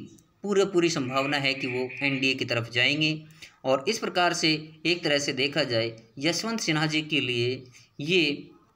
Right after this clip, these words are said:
जीत तो दूर की बात, यहाँ पर जो पीछे तीन लाख सड़सठ हज़ार तीन सौ चौदह वोटों का जो एक बड़ी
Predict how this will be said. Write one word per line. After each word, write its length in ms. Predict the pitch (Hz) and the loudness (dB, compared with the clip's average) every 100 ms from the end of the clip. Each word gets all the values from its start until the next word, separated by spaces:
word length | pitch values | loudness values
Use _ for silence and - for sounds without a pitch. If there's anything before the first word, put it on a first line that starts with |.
| _ | _
जीत 400 | 127 117 226 - | -4 0 0 0
तो 80 | 208 | 2
दूर 220 | 160 170 | 4 2
की 100 | 170 160 | 2 0
बात, 500 | 120 120 120 - - | 2 0 -2 -12 -8
यहाँ 260 | 123 147 208 | -2 0 2
पर 380 | 185 139 135 147 - - | 2 2 0 -6 -20 -10
जो 140 | 139 156 156 - | 0 0 0 -4
पीछे 320 | 214 214 - 196 104 - - - _ _ - | -2 0 2 0 -2 -8 -20 -20 _ _ -4
तीन 180 | 196 214 | 0 4
लाख 560 | 185 156 156 - - | 4 2 0 -10 -8
सड़सठ 340 | - 175 175 196 | 0 0 0 0
हज़ार 200 | 156 151 | 2 0
तीन 160 | 170 160 | 0 -2
सौ 80 | 156 | -2
चौदह 300 | 165 180 175 | 0 2 2
वोटों 420 | 139 143 143 151 | 2 0 0 -4
का 180 | 143 135 127 - - _ 131 | 0 2 2 -2 -14 _ -8
जो 300 | 120 156 156 | 2 2 2
एक 200 | 160 156 123 | 0 -2 -2
बड़ी 220 | 127 170 | 0 2